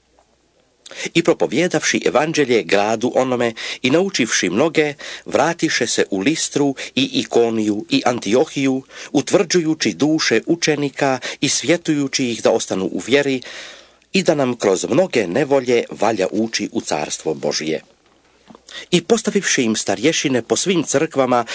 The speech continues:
i pomolivši se Bogu s postom, predadoše ih Gospodu koga vjerovaše. I prošavši Pizidiju, dođoše u Pamfiliju.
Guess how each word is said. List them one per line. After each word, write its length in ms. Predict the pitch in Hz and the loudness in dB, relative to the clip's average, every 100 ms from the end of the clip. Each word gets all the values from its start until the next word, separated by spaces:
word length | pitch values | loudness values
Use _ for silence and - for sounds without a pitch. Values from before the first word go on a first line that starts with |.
| - | -6
i 80 | - | -4
pomolivši 580 | 135 139 180 170 - 143 | 0 0 2 0 -2 -2
se 180 | - 113 | 0 -2
Bogu 360 | 90 147 120 | 2 0 0
s 140 | 95 - | -4 0
postom, 540 | - 180 - 151 143 - - - | 0 0 0 0 0 -6 -12 0
predadoše 760 | 104 85 131 139 135 - 113 | 0 2 0 0 -2 -2 -2
ih 140 | 110 - | -4 -2
Gospodu 500 | 95 110 - 92 104 | -2 -2 -2 -4 -4
koga 220 | 85 73 | -6 -8
vjerovaše. 540 | 67 143 - - - - _ _ _ _ _ _ _ _ _ _ _ - - | -6 -6 -4 -2 -4 -6 _ _ _ _ _ _ _ _ _ _ _ -10 -4
I 80 | |
prošavši 640 | 147 202 214 196 185 - 127 | 0 2 2 2 0 -2 -4
Pizidiju, 840 | - 110 92 170 175 165 151 156 - - - | -2 -2 0 -2 -2 0 2 2 0 -8 -2
dođoše 460 | 127 139 135 - 113 | 2 2 2 0 -2
u 100 | - | -2
Pamfiliju. 720 | 110 87 85 - 80 78 76 | -4 -4 -6 -8 -6 -4 -4